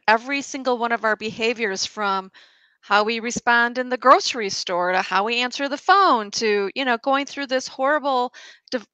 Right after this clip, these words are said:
and very unsettling divorce process, they're watching our every move. And, um, it's important to be cognizant of that, because that's teaching them a lot of things. And I think, um,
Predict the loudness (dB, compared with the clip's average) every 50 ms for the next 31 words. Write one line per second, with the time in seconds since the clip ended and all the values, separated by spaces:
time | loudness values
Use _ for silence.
0 | _ _ -6 -6 -6 -2 0 2 2 4 2 2 2 0 -2 -2 -6 -2 0 2
1 | 2 2 0 -2 -4 -6 -8 -10 -6 -2 -2 -2 -2 -4 -6 -8 -4 -2 -2 0
2 | -2 -2 -4 -6 -4 -4 -4 -6 -8 -16 _ _ _ _ _ _ 0 0 0 2
3 | 2 2 2 2 2 0 -4 -4 -2 0 0 2 2 2 0 0 0 -4 -6 -6
4 | -6 -6 -6 -6 -4 -4 -4 -6 -8 -10 -12 -10 -6 -4 -2 0 0 0 0 0
5 | -2 -6 -10 -6 -4 -2 -2 -2 -4 -6 -4 -4 -4 -4 -4 -6 -8 -8 -10 -6
6 | -2 -2 -2 -2 -4 -10 -16 -14 -12 -14 -12 -8 -8 -6 -6 -6 -6 -8 -10 -14
7 | _ -20 _ _ _ _ _ _ _ _ _ _ -10 -4 -2 -2 -2 -2 -4 -6
8 | -4 -4 -4 -4 -4 -8 -6 -6 -6 -4 -4 -6 -6 -10 -12 _ _ _ -12 -10
9 | -8 -8 -6 -4 -4 -2 -2 -2 -2 -4 -6 -8 -6 -4 -2 -2 -2 -4 -8 -10
10 | -8 -6 -6 -6 -4 -6 -6 -4 -4 -4 -4 -4 -4 -6 -4 -2 -2 -2 -2 -2
11 | -4 -8 -12 _ -8 -8 -8 -8 -10 -14 -16 -20 -20 -18 -10 -8 -8 -8 -4 -4
12 | -6 -6 -6 -12 _ _ -6 -4 -4 -6 -8 -12 -16 -18 -18 -20 -20 -20 -20 _
13 | _ _ _ _ _ -2 0 0 0 -2 -4 -8 -12